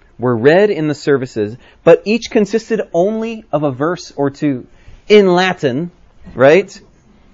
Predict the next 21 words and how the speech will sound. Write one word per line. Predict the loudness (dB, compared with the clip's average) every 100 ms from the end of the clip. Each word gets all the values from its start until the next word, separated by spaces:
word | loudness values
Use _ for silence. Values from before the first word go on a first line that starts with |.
| -6
The | -2
nine | 2 2 2
lessons | 0 -2 -10 -6
together | 0 2 2
were | -2
probably | 0 2 2 0 -4
shorter. | -4 0 0 0 -4 -10 _ _ _
Altogether | 4 4 2 -2 0 0 0
were | 0
shorter | 4 4 4
than | 0
any | -2 0 2
one | 2 0
of | 2
our | 0 2
others. | -2 -2 -10 -20 -20 _ _ -20 -6
And | -2 2
the |
lessons | 4 2 0 -4 0
were | 0
invariable. | 0 -4 -4 0 0 0 -2 -8 -12